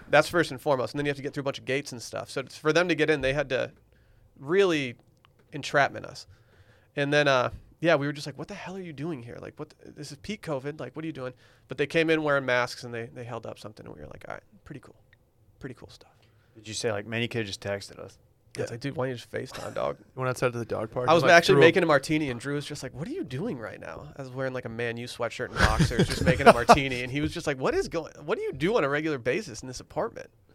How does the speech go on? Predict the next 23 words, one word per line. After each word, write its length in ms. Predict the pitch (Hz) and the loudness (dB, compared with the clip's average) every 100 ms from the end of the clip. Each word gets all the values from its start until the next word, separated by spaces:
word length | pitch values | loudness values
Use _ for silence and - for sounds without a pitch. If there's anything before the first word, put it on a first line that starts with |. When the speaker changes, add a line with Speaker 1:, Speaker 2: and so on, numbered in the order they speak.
| _ _ _ _ _ _ _ _ _ | _ _ _ _ _ _ _ _ _
Speaker 1:
Just 200 | - - | -20 -14
Speaker 3:
Just, 20 | |
Speaker 1:
tell, 120 | 113 | -8
Speaker 3:
like, 180 | 123 - | -8 -8
Speaker 1:
just 160 | - - | -16 -14
tell 100 | 117 | -14
people. 300 | - 120 - _ | -14 -18 -20 _
Speaker 3:
peak 240 | 143 120 | -4 0
losing 240 | 131 127 117 | 0 0 0
your 100 | 110 | -4
mind. 300 | 98 104 127 - _ _ _ | -6 -6 -10 -18 _ _ _
Speaker 2:
Hey, 240 | 139 147 139 | 4 4 2
Speaker 3:
I 40 | - _ _ _ 127 | -10 _ _ _ -6
Speaker 2:
were 100 | 127 | 0
we 100 | 147 | 2
gonna 180 | 175 160 | 2 2
talk 240 | 156 151 | 4 4
about 260 | 139 139 - | 4 2 4
the, 320 | 120 107 104 | 2 2 -2
the 80 | 107 | -6
TikTok 560 | - 117 110 113 110 107 - - _ _ _ 113 | -4 -4 0 2 2 0 -10 -20 _ _ _ -12
influencer 480 | 107 117 110 117 | -6 -4 -2 -2
house? 420 | 110 110 113 - | 0 0 -2 -8